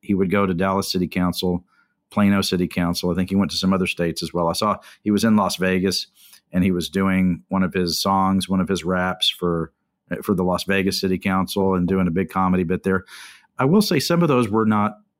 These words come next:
that bad. Some of them were, were pretty funny. I think we played some of them here on the show. Like, here's this emerging, uh, comedy guy from Texas who's, who's doing some, some interesting work.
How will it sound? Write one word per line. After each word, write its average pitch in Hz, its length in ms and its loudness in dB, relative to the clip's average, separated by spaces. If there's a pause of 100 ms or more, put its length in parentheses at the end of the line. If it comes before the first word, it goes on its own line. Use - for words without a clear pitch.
(280)
that 120 220 0
bad. 131 240 0
Some 143 160 2
of 160 60 6
them 151 100 2
were, 147 180 0 (120)
were 127 80 2
pretty 151 200 0
funny. 120 240 0
I 113 40 0
think 113 140 0
we 120 60 4
played 113 220 0
some 107 140 0
of 107 60 6
them 104 80 6
here 104 120 4
on 98 80 2
the 104 80 2
show. - 240 -2 (340)
Like, - 120 -4
here's 160 140 4
this 180 140 2
emerging, 120 640 4
uh, 98 180 4
comedy 123 340 2
guy 82 220 -2
from 82 160 -2
Texas 92 360 -4
who's, 80 180 -6
who's 98 220 0
doing 104 240 2
some, 90 340 0 (600)
some 95 200 2
interesting 87 540 0 (280)
work. - 340 -2